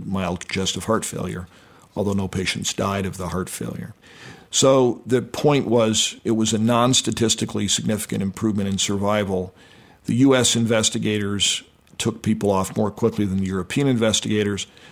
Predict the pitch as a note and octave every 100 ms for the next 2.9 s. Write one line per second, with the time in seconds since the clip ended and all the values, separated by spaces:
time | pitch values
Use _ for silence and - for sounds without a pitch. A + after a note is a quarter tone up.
0 | - - C3+ C3+ C3 A#2 - - A2 B2
1 | A#2+ C#3 C3+ C3 - B2 A#2 G#2 A2 G#2
2 | - C3+ C#3 C3 A#2 A#2+ - C#2 -